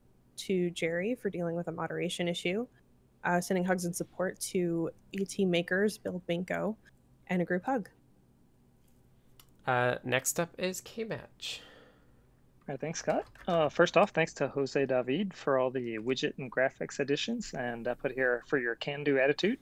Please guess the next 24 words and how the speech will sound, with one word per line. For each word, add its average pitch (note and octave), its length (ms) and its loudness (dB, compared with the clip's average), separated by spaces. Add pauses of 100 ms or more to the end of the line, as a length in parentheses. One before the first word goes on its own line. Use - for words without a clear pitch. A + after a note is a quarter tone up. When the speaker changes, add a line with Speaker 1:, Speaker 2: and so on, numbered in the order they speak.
Speaker 3:
Don't C#3+ 160 -4
let C3+ 120 2
anything D3 260 -4
stand D3 280 -8
in D3 80 -6
your D3 140 -2
way. D3+ 220 2 (400)
Keep D3+ 240 -4
on D3 120 -2
moving. C3+ 320 2
That's B2+ 180 -18
good. A#2+ 220 0 (680)
Uh, C#3+ 120 6
thanks D#3+ 260 4
to C#3 220 4
Foamy E3 300 0
Guy E3 240 0
and C3+ 160 -4
Tan C#3+ 200 0
Newt F3+ 220 0 (200)
for C3+ 200 0
the A#2+ 100 -4
live A#2+ 280 0
streams. G3+ 500 -4